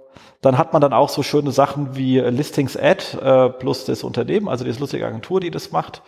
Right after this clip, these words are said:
ähm, und in der Hoffnung, plus einer schönen Telefonnummer, wahrscheinlich vom Sales-Team. Und wenn dann einer anruft und sagt, „Was soll denn das?“, kann man den erstmal sagen, „Okay, ist kein, ist kein Cold Call,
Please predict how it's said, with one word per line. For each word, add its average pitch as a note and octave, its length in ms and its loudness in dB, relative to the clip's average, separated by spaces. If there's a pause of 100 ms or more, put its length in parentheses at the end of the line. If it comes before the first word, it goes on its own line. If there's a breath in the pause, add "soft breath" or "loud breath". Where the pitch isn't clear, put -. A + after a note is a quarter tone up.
(520 loud breath)
ähm, C3+ 480 4 (360)
und D#3+ 260 -4
in E3 80 2
der D3+ 120 6
Hoffnung, G3+ 260 0
plus F#3+ 180 0
einer E3+ 100 2
schönen E3+ 200 -2
Telefonnummer, F#3 720 0
wahrscheinlich D3 340 -4
vom C3+ 140 -6
Sales-Team. E3 720 -2 (400 loud breath)
Und C3+ 100 -4
wenn D#3+ 60 4
dann F3+ 100 4
einer C#3+ 220 6
anruft F3+ 260 -2
und E3 80 -2
sagt, - 160 0
„Was C3+ 140 2
soll F#3+ 160 4
denn C#3+ 120 0
das?“, - 220 -6
kann D#3 140 0
man C#3+ 60 0
den C#3 100 0
erstmal D3 440 2
sagen, C#3 280 4
„Okay, E3+ 220 -6
ist - 180 -6
kein, C#3 220 0
ist - 200 -8
kein A2+ 160 -4
Cold G3 300 -6
Call, E3+ 360 2